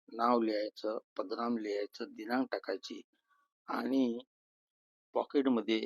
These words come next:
सीलबंद करून या सर्व बाबी आपल्या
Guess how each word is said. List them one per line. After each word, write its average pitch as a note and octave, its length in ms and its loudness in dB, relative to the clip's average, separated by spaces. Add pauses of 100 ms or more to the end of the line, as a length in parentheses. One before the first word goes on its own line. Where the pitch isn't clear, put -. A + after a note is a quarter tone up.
(540)
सीलबंद C#3 800 2 (100)
करून G#2+ 260 -4 (760)
या A2+ 360 2
सर्व C3 440 2
बाबी G#2+ 440 -2 (760)
आपल्या B2 460 2